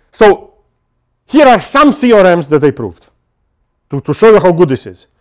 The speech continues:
They prove much more, but these are sort of some highlights. The Weil-Petersen metric is strong in T one H. I mean, this is, uh, this is quite something. It's the first time I have seen a strong metric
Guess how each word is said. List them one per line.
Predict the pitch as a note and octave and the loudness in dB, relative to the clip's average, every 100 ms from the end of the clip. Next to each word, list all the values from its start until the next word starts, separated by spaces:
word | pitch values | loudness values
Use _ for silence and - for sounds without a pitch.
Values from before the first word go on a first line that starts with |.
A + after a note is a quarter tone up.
| _ _ _ _ _ _ _ - | _ _ _ _ _ _ _ -6
They | D3+ | -4
prove | - E3 | -2 -2
much | F3 - F3 | 0 0 0
more, | E3 A2 | -2 0
but | C3+ | -2
these | G3 | -2
are | F#3 | -2
sort | F#3+ D#3 | -2 -4
of | D3 | -6
some | - F#3 | -2 -2
highlights. | D3+ D3+ A#2 F#2 - _ _ _ _ _ _ C3 | 0 0 0 -6 -16 _ _ _ _ _ _ -4
The | D3+ | 0
Weil-Petersen | A#3 D4 C4 A3+ G3 F3+ | 2 2 0 0 0 0
metric | F3+ A3 G3+ | 0 -2 -4
is | E3+ | -8
strong | - - G#3+ G3 B2 G2 _ _ _ _ - | -12 -2 2 2 0 -8 _ _ _ _ -10
in | D3 | -10
T | - D3+ | -4 -2
one | C3 | -2
H. | G2+ - - _ _ _ _ _ _ _ _ _ _ _ _ _ _ _ _ _ | -4 -12 -20 _ _ _ _ _ _ _ _ _ _ _ _ _ _ _ _ _
I | - | -10
mean, | C#3 C3+ | -8 -4
this | D#3+ A3+ D#3+ | -4 -4 -4
is, | C3+ A2+ A#2+ | -6 -8 -12
uh, | A#2 G#2+ G2+ F#2+ F#2+ G2+ G#2 | -10 -10 -12 -18 -20 _ _
this | G2+ E3 A2+ | -20 -18 -18
is | - | -20
quite | _ - A#2+ | _ -14 -10
something. | - A3 D3+ F2 E2+ _ _ _ _ _ _ _ | -4 -4 -6 -18 _ _ _ _ _ _ _ _
It's | - A#2+ | -14 -8
the | C#3+ | -6
first | - D4 D4 - | 0 2 0 0
time | A3+ F3+ B2+ - | 0 0 -2 0
I | C4+ | 2
have | C#4+ F3+ | 2 0
seen | - - C#3+ G2+ | -2 -10 -10 -10
a | B2 | -14
strong | - E3 D#3 C3 | -8 -2 -2 -2
metric | C3+ B2 A3+ A#3+ | -4 -4 -8 -8